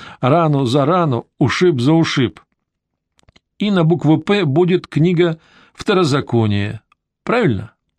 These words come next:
"Второзаконие", поправил Вильчер.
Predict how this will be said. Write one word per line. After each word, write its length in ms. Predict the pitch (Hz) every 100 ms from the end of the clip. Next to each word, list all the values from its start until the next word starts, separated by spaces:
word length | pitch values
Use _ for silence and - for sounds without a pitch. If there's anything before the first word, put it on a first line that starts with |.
| _ _ _ _ _ _ _ _ _ _ _
"Второзаконие", 960 | - 147 139 131 - 147 123 98 92 - _ _ _ _ _ _ _ _ _ _ _ _ _ _
поправил 480 | 131 123 127 117 110
Вильчер. 440 | 113 104 - 117